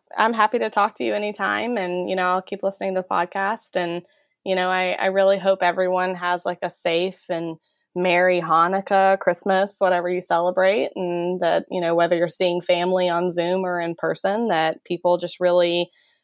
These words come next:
um, use this time of year, especially this year, to recognize, um, how important family and friends are. I think that that's been one of my biggest takeaways from this year, is that the only impact that really matters,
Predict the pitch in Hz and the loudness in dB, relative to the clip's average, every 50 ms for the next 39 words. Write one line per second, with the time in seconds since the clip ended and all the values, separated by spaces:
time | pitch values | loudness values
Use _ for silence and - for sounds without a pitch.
0 | _ - 170 175 170 175 170 165 180 196 196 - - 190 - - 185 175 170 175 | _ -2 0 0 2 0 0 0 0 0 0 0 0 -2 -2 0 0 0 0 0
1 | 170 165 175 165 160 160 175 190 196 196 196 175 - - - - - - 160 156 | -4 -6 -4 -2 0 2 4 4 4 4 4 2 0 -2 -6 -4 0 2 2 2
2 | - - 185 180 175 170 175 170 - - 170 170 170 170 170 156 156 160 160 - | 2 2 2 2 4 2 0 -2 -2 -2 0 0 0 0 0 2 0 0 0 -2
3 | 165 170 165 160 156 156 156 151 151 151 156 - - - - 160 156 151 156 - | -10 -6 -2 0 0 0 0 -2 -4 -6 -6 -8 -8 -6 -2 -2 -2 -2 -2 -2
4 | 165 160 160 156 156 - - 160 151 147 - - - 165 156 156 160 165 156 156 | 0 2 2 2 0 0 0 0 0 0 -2 -4 -4 -4 -2 -2 0 0 -2 0
5 | 156 151 156 151 - 151 151 151 156 160 - 170 170 175 185 202 214 220 214 196 | 0 -2 -4 -2 -2 -2 -2 -2 -2 -2 0 2 4 4 4 4 2 2 2 0
6 | 175 165 - - 156 - - 147 - 156 156 - - - 156 156 147 151 151 151 | 0 0 -2 -6 -8 -6 -4 -2 -2 -2 -2 -2 -2 -2 -2 0 0 -2 -2 -2
7 | 147 147 147 151 143 156 156 - - - 156 - - 151 156 156 156 - - 160 | -2 -2 -2 0 0 -2 -2 -2 -2 -4 -4 -2 0 0 2 0 0 -2 -4 -6
8 | 156 156 160 - - 165 156 165 180 202 208 185 180 - - - 151 151 - _ | -4 -4 -6 -6 -6 -4 -2 0 0 0 0 -2 -2 -2 0 2 2 2 0 _
9 | - - _ _ _ - 180 175 170 170 165 160 156 151 156 165 - 175 165 185 | -14 -20 _ _ _ 0 2 2 4 2 2 0 0 -2 -2 -2 2 2 2 2
10 | 185 - - - - - - - 151 156 160 156 156 151 151 160 170 185 196 214 | 0 -2 -4 -4 -4 -4 -2 -2 0 0 0 0 0 0 2 2 2 2 0 -2
11 | 233 220 - - - - | -4 -6 -8 -10 -10 -10